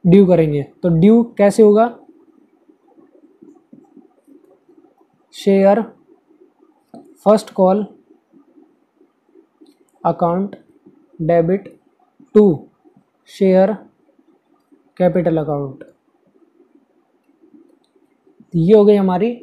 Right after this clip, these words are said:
ड्यू की एंट्री, यानी कि हमने पहले ही मान लिया कि हमें पैसे मिल जाएंगे, वो भी शेयर फर्स्ट कॉल से। अब बात आती है receiving की।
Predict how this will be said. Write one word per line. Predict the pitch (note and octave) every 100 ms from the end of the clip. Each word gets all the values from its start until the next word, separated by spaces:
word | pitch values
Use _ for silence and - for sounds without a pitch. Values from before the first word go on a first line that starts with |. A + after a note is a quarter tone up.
| -
ड्यू | E3+ G3+
की | F#3
एंट्री, | F#3+ E3 D#3 D3 E3
यानी | F#3+ G#3+
कि | A3
हमने | A3+
पहले | A3 F#3+ G#3
ही |
मान | G3+ F#3+
लिया | G3 G#3
कि | G#3+
हमें | G#3 A3
पैसे | G#3 A3+
मिल | G#3 F#3 D#3+
जाएंगे, | D#3+ F3+ G#3
वो | F#3+
भी | F#3+ G#3+
शेयर | G#3 G#3
फर्स्ट | G3+ F#3 -
कॉल | E3 D3+ C3+
से। | C#3+ - _ _ _ _ _ _ -
अब | F#3+ F#3+
बात | A3 G#3+ G#3+
आती | G3 G3
है | G#3+ G#3+
receiving | G3+ G3+ F3 E3+ D#3+
की। | D#3